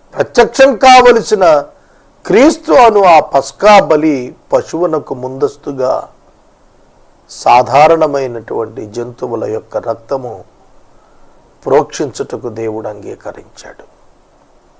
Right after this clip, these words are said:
ధర్మశాస్త్రము మేలుల విషయమైన ఛాయ కలిగినదే కాని వాస్తవమైనది కాదన్నాడు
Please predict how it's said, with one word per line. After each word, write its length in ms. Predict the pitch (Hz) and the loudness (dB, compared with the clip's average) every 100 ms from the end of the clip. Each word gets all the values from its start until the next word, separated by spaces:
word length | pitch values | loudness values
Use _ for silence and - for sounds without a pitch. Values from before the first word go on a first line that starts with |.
| _ _ _ _ _ _ _ _ 135 | _ _ _ _ _ _ _ _ -6
ధర్మశాస్త్రము 1120 | 151 202 285 285 349 277 262 247 220 220 254 | 2 2 4 4 6 4 4 4 4 6 4
మేలుల 580 | 233 202 220 254 269 254 | 4 4 6 6 6 4
విషయమైన 760 | 220 - 233 220 196 196 180 | 2 -2 2 4 6 4 4
ఛాయ 680 | 170 - - 170 196 233 220 | 0 -4 2 4 6 6 6
కలిగినదే 640 | 202 180 170 165 147 143 | 4 2 0 -2 -2 -4
కాని 440 | 107 127 127 208 - _ _ _ _ _ _ - _ | -4 -4 -4 -6 -12 _ _ _ _ _ _ -20 _
వాస్తవమైనది 1120 | 147 123 170 - - 202 185 151 143 123 120 | -2 2 2 2 -2 2 2 2 -2 -4 -8
కాదన్నాడు 880 | 113 - 120 120 113 110 104 107 104 | -10 -6 -6 -4 -8 -8 -8 -8 -10